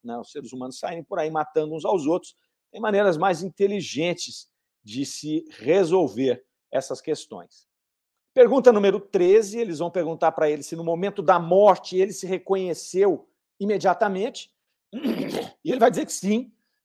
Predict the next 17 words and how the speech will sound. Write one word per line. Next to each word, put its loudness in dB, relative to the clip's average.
<clears throat> -4
e 0
que -4
isso 0
aconteceu 0
graças 0
às -2
noções -2
que -10
ele -6
tinha -10
da 2
doutrina -2
espírita. -12
Olha 0
que -6
interessante. -2